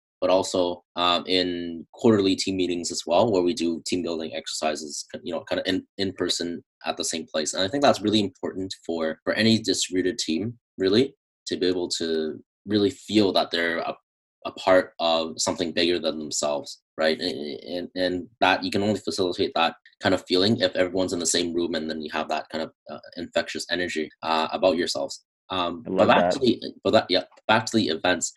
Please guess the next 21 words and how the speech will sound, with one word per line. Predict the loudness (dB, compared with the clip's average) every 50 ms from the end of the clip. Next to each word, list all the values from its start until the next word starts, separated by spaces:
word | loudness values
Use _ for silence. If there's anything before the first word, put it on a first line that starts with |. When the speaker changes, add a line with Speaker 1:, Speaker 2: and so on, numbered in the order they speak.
| _ -2
Speaker 1:
um, | 0 0 0 0 -2
themselves. | -2 -2 -2 2 4 8 8 8 8 6 4 0 -6 _ _ _ _ _ _ -2
So | 2 4 6
I | 8 8 8 8 8 10 10 10 10 10 10 8 6
help | 6 6 4 4 4 4 6
out | 6 6 6 4 0 -4
with | -6 -4 -4 -4 -6 -6
a | -4 0
lot | 4 6 6
of | 6 4 2 0
the | 0 2 2 2 2
logistical | 0 0 0 0 -2 -2 -2 -4 -6 -6 -6 -8
things, | -10 -12 -12 -12 -10 -8
re-, | -8 -8 -8 -10 -12 -10
you | -8 -8 -6
know, | -6 -6
regarding | -6 -6 -4 -2 -2 -2 -2 -4 -8
events | -8 -6 -8 -8 -6 -6 -8
in | -8 -6
terms | -6 -8 -8 -6 -6 -8
of, | -8 -10